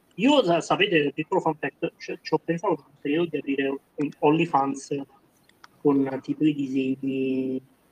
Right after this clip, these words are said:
dei nudini dei personaggi.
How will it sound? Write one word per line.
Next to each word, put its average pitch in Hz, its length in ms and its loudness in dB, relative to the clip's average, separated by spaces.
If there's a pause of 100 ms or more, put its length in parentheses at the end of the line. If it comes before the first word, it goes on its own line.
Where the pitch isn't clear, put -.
(680)
dei 143 240 2
nudini 143 460 2
dei 143 160 4
personaggi. 135 800 -4